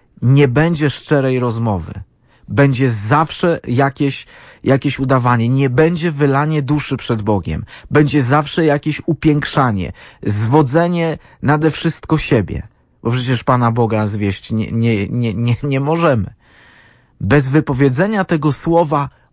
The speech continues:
Ojcze, bez jego odczucia, modlitwa nie jest możliwa.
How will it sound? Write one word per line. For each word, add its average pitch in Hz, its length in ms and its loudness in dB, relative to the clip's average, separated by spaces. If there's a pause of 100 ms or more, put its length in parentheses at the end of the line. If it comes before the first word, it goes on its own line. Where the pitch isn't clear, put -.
(100)
Ojcze, 131 540 0 (520)
bez 127 260 2
jego 151 300 0
odczucia, - 840 -2 (800)
modlitwa 143 680 0 (840)
nie 180 200 4
jest 196 280 -2
możliwa. 175 520 -6